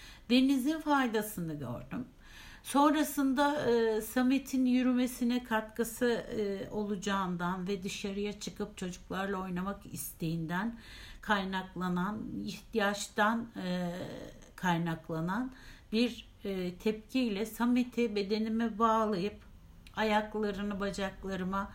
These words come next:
bedenini belime bağlayarak dışarıda top oynadığımızı hatırlıyorum. E, evin içerisinde, e, bir salıncak kurup Samet'in dik oturmasını sağlamak için salıncakta onun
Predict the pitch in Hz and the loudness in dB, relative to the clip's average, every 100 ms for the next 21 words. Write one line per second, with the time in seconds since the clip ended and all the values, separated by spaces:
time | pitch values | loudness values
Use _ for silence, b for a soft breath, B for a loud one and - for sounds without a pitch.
0 | B B B 202 196 196 190 190 202 180 | B B B 2 2 2 0 -2 -2 -2
1 | 180 185 196 180 175 180 180 214 196 180 | -2 -2 -4 0 2 2 0 0 -2 -4
2 | 196 - - 190 175 170 214 - 247 208 | -6 -6 -4 -2 -2 -4 -6 -4 -4 -2
3 | 175 139 135 131 131 123 131 135 - - | -2 -2 -2 -2 -2 -2 -6 -8 -8 -8
4 | 127 123 123 123 180 220 B B B B | -8 -6 -6 -6 -10 -12 B B B B
5 | B B - 214 208 208 202 - 254 254 | B B -6 -2 0 -2 -2 0 2 4
6 | 262 262 262 254 247 - 247 233 240 240 | 2 2 0 0 0 0 2 4 4 2
7 | 247 B B B - 214 214 202 254 226 | 0 B B B -4 0 0 2 0 0
8 | 233 226 214 196 220 220 - 190 196 - | 0 0 0 0 0 0 -2 -2 -2 -4
9 | 202 214 214 - 233 240 - 220 - 202 | -4 -2 -2 -2 -2 -2 -2 -4 -4 -4
10 | 202 202 - 214 214 202 190 190 196 208 | -4 -4 -4 -4 -4 -2 0 0 -2 -4
11 | 214 - 202 - 190 185 202 202 190 - | -6 -8 -8 -6 -4 -4 -4 -2 -4 -6
12 | - 180 196 196 | -8 -6 -4 -4